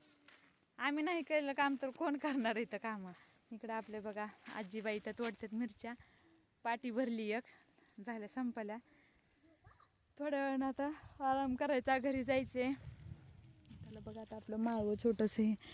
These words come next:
चला बाय. इकडं लेकरांच्या मस्त्या चालू आहेत, त्या वाटाण्याच्या शेंगा ठेवल्या नाही, त्यांना पिशव्या भरू भरू आणून तोडून टाकल्या वाटाण्याच्या शेंगा सगळ्या. तरी आपली पाण्याची कळशी, मालक बसल्यात. मिरच्या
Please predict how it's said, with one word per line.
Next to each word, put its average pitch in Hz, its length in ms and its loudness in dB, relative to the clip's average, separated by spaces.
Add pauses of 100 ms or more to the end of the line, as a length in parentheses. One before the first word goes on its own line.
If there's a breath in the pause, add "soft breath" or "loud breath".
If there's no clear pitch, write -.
(360 loud breath)
चला 262 180 12
बाय. 269 460 12
इकडं 269 200 10
लेकरांच्या 262 520 10
मस्त्या 262 360 10
चालू 254 260 12
आहेत, 247 140 10
त्या 247 160 10
वाटाण्याच्या 247 520 10
शेंगा 233 320 10
ठेवल्या 254 500 10
नाही, 240 200 8
त्यांना 233 320 6
पिशव्या 247 260 6
भरू 247 240 10
भरू 240 200 8
आणून 240 360 8 (460 loud breath)
तोडून 277 300 12
टाकल्या 240 320 10
वाटाण्याच्या 214 460 4
शेंगा 196 300 4
सगळ्या. 185 280 -2 (840 loud breath)
तरी 233 120 2
आपली 220 240 4
पाण्याची 226 480 12
कळशी, 226 480 8
मालक 214 340 8
बसल्यात. 220 640 4 (480 loud breath)
मिरच्या 233 380 8